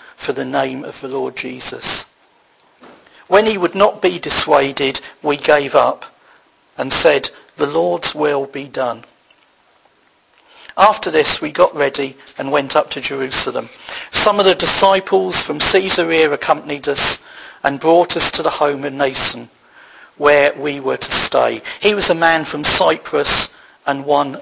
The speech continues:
of the early disciples. So now, to add to any sense of foreboding that already existed about what was gonna happen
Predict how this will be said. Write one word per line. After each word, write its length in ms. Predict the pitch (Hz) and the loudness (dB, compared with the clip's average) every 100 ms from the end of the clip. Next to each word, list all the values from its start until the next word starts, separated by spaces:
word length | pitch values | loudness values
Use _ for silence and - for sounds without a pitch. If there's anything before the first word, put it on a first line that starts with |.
| - | -14
of 140 | 120 | -10
the 200 | 131 135 - | -10 -8 -4
early 500 | 139 143 135 135 - - | -4 -4 -6 -12 -16 -8
disciples. 840 | - - 127 - - 104 - - _ _ _ _ _ _ _ _ _ _ _ _ _ _ _ _ _ _ - - - - - _ _ _ - | -2 -2 -2 -8 -14 -8 -6 -6 _ _ _ _ _ _ _ _ _ _ _ _ _ _ _ _ _ _ -14 -14 -14 -20 -20 _ _ _ -6
So 180 | - 208 | -2 -2
now, 540 | 190 240 196 131 139 - - _ _ _ _ - - | -2 -2 0 -2 -4 -8 -20 _ _ _ _ -18 -2
to 160 | - 214 - | 2 2 0
add 580 | 208 220 196 131 135 135 - - - | 0 2 4 4 2 -2 -10 -10 0
to 280 | 185 - | 2 4
any 340 | 185 196 208 208 | 2 2 -2 -4
sense 580 | - - 185 175 - 175 | -4 -2 -4 -2 -2 -2
of 80 | |
foreboding 1120 | - - 160 151 - 156 156 151 127 120 113 - - | -4 -4 -4 -4 2 2 2 -2 -6 -6 -6 -16 -8
that 160 | 143 147 | -8 -6
already 600 | 135 131 143 135 127 - | -4 0 0 0 -8 -8
existed 800 | 131 - - 139 - - 113 - - - - | -10 -6 -4 0 -2 -2 -6 -6 -14 -8 -4
about 320 | 156 135 135 | 2 2 0
what 280 | 139 160 151 | 0 0 0
was 180 | 139 - | -6 -6
gonna 220 | 147 139 | -6 -6
happen 520 | - 147 - 131 127 | -6 -6 -6 -8 -10